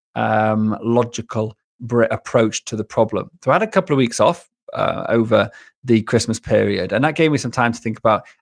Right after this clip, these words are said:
actually, who should be in this role? This is, like, a really important role in a company. And to hire somebody brand new in, to get them to a level which I,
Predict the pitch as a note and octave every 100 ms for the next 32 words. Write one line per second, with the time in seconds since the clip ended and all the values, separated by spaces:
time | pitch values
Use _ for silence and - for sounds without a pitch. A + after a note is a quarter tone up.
0 | - E3+ F#3 - A2+ - _ _ _ A3
1 | A3+ - E3+ C#3+ G3 D#3 A#2 G#2+ C3+ C3
2 | - - _ _ - E3+ A#3 A#3 - C3+
3 | C3+ E3+ D#3+ D3+ A#2 C#3+ C3 B2 A#2 A#2
4 | B2 A2+ A2 - _ _ _ D3 C#3+ D#3+
5 | A#3 A3 F3+ D#3 C#3+ - C3 D#3+ E3 D#3
6 | C3 C#3 C3+ C3 - - - _ _ -
7 | - D3 C#3 C3 B2+ D3 - F#3 D#3+ D#3
8 | C#3+ C3 A#2+ A2+ - B2 A#2+ A#2